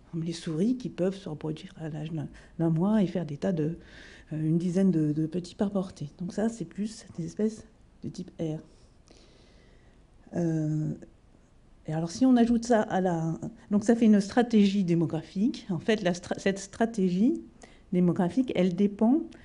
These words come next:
de la fréquence des événements, euh, catastrophiques, euh, au fil des générations, ou de la variabilité du milieu au fil des, des générations.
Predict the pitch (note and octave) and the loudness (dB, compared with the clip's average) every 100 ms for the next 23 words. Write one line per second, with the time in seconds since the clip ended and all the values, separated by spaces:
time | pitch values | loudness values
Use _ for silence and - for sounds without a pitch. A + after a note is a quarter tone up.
0 | - - - _ G3 G3 A3 F#3+ - B3 | -20 -20 -20 _ 2 6 6 6 2 2
1 | B3 A3+ G#3+ A#3 A3 F#3 F3+ F3 F#3 F#3+ | 2 6 8 8 6 4 4 6 8 8
2 | G3 G3+ G3 E3 D#3+ - - - - - | 8 8 6 4 2 -4 -20 -20 -20 -16
3 | D#3+ - G#3 G3 F#3+ - E3+ - G3+ - | -8 -4 0 0 -2 -6 -6 -2 -4 -4
4 | - - - - - - _ _ _ _ | -20 -20 -20 -20 -20 -20 _ _ _ _
5 | _ _ - D3 D#3 D3+ D#3+ E3 G3 G#3 | _ _ -10 -6 -2 -2 -2 -2 0 2
6 | F3 E3 E3 E3 D#3 - C#3+ D3+ - - | 2 2 2 0 -4 -10 -12 -14 -18 -20
7 | - - - _ _ _ _ _ - - | -20 -20 -20 _ _ _ _ _ -20 -20
8 | - - - - - - - - G3+ G3 | -20 -20 -20 -20 -20 -20 -8 0 4 6
9 | E3 D#3+ D#3+ G3 G3 F3 E3+ E3 F#3+ E3+ | 6 4 4 4 4 2 -2 -2 -2 0
10 | E3 D3+ D3 D3 - - - - D3+ D#3+ | -2 -2 -6 -10 -12 -20 -20 -16 -14 -14
11 | D#3 - - - _ - G3 F#3+ F3+ F3+ | -12 -14 -14 -20 _ -18 -14 -12 -10 -6
12 | F3+ E3+ E3+ - - | -4 -4 -6 -10 -16